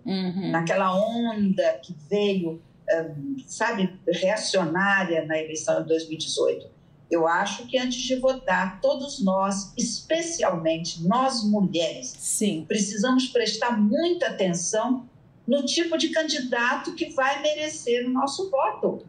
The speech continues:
Speaker 1: Perfeito.
Speaker 2: Pra todos os níveis.
Speaker 1: Uhum.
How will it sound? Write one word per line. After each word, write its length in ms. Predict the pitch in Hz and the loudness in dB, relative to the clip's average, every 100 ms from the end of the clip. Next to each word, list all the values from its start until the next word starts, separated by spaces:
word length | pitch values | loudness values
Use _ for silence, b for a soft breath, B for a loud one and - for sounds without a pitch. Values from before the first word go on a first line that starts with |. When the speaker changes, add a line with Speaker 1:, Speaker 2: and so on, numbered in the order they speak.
| - | -2
Speaker 1:
Perfeito. 460 | 240 254 208 156 285 | -2 0 0 0 0
Speaker 2:
Pra 200 | 311 - | -2 0
todos 360 | 302 330 320 339 | 0 0 -2 -2
os 160 | 339 | 0
níveis. 560 | 262 330 330 160 - - | 2 2 0 0 -2 0
Speaker 1:
Uhum. 260 | 202 196 | 4 4